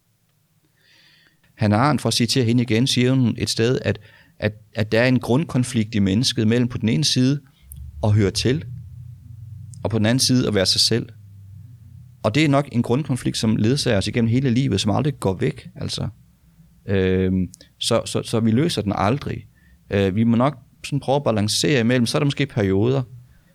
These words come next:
hvad ved jeg, altså i barndomslivet, hvor man har brug for at høre meget til, sammen med mor og far, familien og kerne, hu-, altså, og de nære relationer, og, og man trives i det. Øh, så bliver man teenager og tænker, "Hvor er jeg henne i alt det her?" Og så må man væk og ud og realisere sig selv på en,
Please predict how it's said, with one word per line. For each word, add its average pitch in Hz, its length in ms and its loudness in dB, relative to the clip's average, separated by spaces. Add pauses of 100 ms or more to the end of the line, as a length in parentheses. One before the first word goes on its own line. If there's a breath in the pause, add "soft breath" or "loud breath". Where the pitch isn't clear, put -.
(100)
hvad 95 120 -2
ved 95 100 0
jeg, 92 460 2
altså 92 320 -2
i 85 160 -2
barndomslivet, 107 760 0
hvor 95 100 0
man 98 160 2
har 98 60 0
brug 120 200 -2
for 113 80 0
at 104 60 0
høre 95 140 0
meget 107 240 0
til, 117 360 0
sammen 107 240 -2
med 101 60 2
mor 101 200 2
og 110 100 -2
far, 107 220 0
familien 104 480 0
og 95 80 0
kerne, 107 360 -2 (380 loud breath)
hu-, 113 240 -4
altså, 95 500 0
og 95 100 -4
de 98 40 -2
nære 101 240 2
relationer, 104 560 -2
og, 98 260 -2
og 101 60 0
man 98 120 0
trives 110 340 -2
i 98 40 -4
det. 107 240 0 (580 loud breath)
Øh, 107 120 0
så 123 100 -2
bliver 135 140 0
man 104 100 2
teenager 117 480 0
og 92 60 -6
tænker, 95 220 0
"Hvor 101 180 2
er 95 40 0
jeg 104 140 2
henne 101 240 2
i 101 40 -4
alt - 180 -6
det 98 80 0
her?" 98 180 0
Og 104 80 -2
så 123 100 -2
må 123 100 2
man 98 200 2
væk 131 140 0 (120)
og 90 160 -6
ud 127 320 -2
og 90 320 -2 (200)
realisere 98 340 0
sig 101 120 -6
selv 110 220 -2
på 104 200 -2
en, 95 120 -2